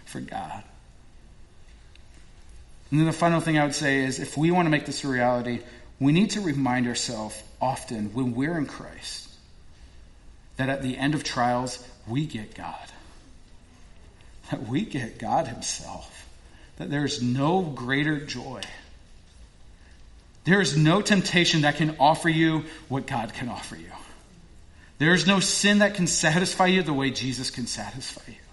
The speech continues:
Remind yourself of that. Remind yourself of the prize that Jesus is, and that you get life with him forever, and no one can take that away. That is how we can make it a reality of being steadfast.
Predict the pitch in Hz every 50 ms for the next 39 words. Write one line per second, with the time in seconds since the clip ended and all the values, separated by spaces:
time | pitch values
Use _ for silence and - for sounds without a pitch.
0 | - - - - - - - - - - - - - - - - - - - -
1 | - 147 151 151 143 139 139 147 170 185 190 185 175 175 165 - - - - 151
2 | - - - - - - - - - - - - - - - - - - - -
3 | 113 - - 104 104 110 123 - - - - - - - - - - - - -
4 | - - - - - - - - - - - - 147 156 151 143 139 160 175 190
5 | 190 175 180 - - 165 147 - - 139 127 135 - - - - 160 151 131 151
6 | 135 123 - - 120 120 135 - 127 131 139 127 135 123 - - 113 113 107 107
7 | 104 - - - - - - - - - - - - - - 131 127 135 131 135
8 | 127 139 180 208 - 180 147 - 110 110 107 120 139 160 156 156 - 147 123 -
9 | - - 143 127 113 - - - - - - - 139 - - 113 143 135 - 117
10 | 98 95 98 - - - - - - 151 139 135 139 143 156 175 202 202 175 151
11 | - 131 120 - 123 113 - - 95 92 - - - - - - - - - -
12 | - - - - - - - - - - - - - - - - - - - -
13 | - - - 123 117 131 151 175 190 208 185 165 151 - 160 160 147 135 143 139
14 | - 156 139 139 135 135 139 131 127 127 127 123 123 123 120 107 120 120 120 117
15 | - - 139 123 - 131 123 - - - - 104 101 - - - - - - -
16 | - - - -